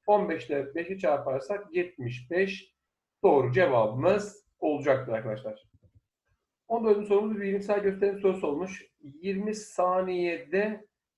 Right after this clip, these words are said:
iki litre su akıyormuş.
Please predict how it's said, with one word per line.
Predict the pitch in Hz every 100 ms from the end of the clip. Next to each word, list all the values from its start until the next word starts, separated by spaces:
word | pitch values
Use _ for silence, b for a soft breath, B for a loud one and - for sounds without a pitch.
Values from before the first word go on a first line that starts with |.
| _
iki | 131 - 196
litre | 170 - 180 208 - - _ _ _ _ _ _ _ _ _
su | _ - 180 - - _ _ _ _ _ -
akıyormuş. | 123 123 107 120 202 - -